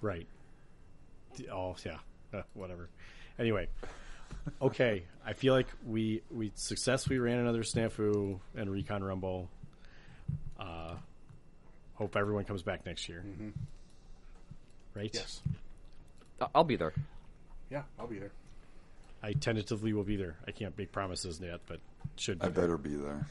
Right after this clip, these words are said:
Speaker 4: <laughs> I'll be really upset if I'm not.
Speaker 1: <laughs> Right. I mean, I will be upset if I don't get to go, too.
Speaker 3: Oh, it'd be a much bigger void if you're not there this year.
Speaker 1: Oh, for, well, we might be picking his locks.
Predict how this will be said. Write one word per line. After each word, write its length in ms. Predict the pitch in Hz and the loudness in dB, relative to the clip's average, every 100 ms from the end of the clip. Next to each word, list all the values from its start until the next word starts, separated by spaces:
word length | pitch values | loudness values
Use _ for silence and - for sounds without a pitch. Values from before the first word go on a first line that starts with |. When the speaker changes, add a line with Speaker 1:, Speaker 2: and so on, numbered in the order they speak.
| - - | -6 -8
Speaker 4:
<laughs> 220 | - 101 | -6 -2
I'll 120 | 90 | 0
be 120 | - 92 | 2 4
really 200 | 82 82 | 4 2
upset 280 | - 80 | 4 4
if 140 | - 143 | 4 4
I'm 140 | 151 151 147 147 131 143 143 135 | 6 8 8 6 6 4 2 0
not. 120 | 131 - | -2 -6
Speaker 1:
<laughs> 60 | - - - - - - | -8 -14 -14 -12 -12 2
Right. 300 | 113 98 95 123 | 4 4 2 4
I 60 | |
mean, 180 | 123 117 | 6 8
I 80 | 113 | 8
will 100 | 110 | 6
be 120 | 107 | 4
upset 220 | 95 95 | 2 0
if 120 | 82 | -2
I 40 | 82 | -4
don't 140 | 78 | -6
get 80 | 76 | -6
to 40 | - | -6
go, 140 | 73 | -6
too. 160 | - - | -6 8
Speaker 3:
Oh, 220 | 143 117 | 12 12
it'd 120 | 110 101 | 12 10
be 80 | 104 | 10
a 40 | |
much 220 | 101 - | 10 8
bigger 220 | 107 92 90 | 6 6 6
void 320 | 87 85 78 | 8 8 6
if 140 | - | 0
you're 100 | 85 | 0
not 160 | 87 - | 0 0
there 160 | 107 117 | -4 -8
this 180 | - - | -6 -6
year. 120 | 110 - - - - - | -6 -8 -10 -10 -8 4
Speaker 1:
Oh, 200 | 120 101 - | 6 4 2
for, 180 | - 110 - 139 113 - - - - | 0 0 2 -2 -2 -6 -12 -12 2
well, 180 | 113 110 | 8 8
we 80 | 120 | 10
might 160 | 110 | 6
be 160 | - 85 - - - - - - - - - | 4 -2 -4 -14 -14 -16 -14 -14 -14 -16 6
picking 280 | 131 - 101 | 6 8 2
his 160 | 85 | 0
locks. 520 | 95 90 80 - - | 0 -2 -2 -4 -8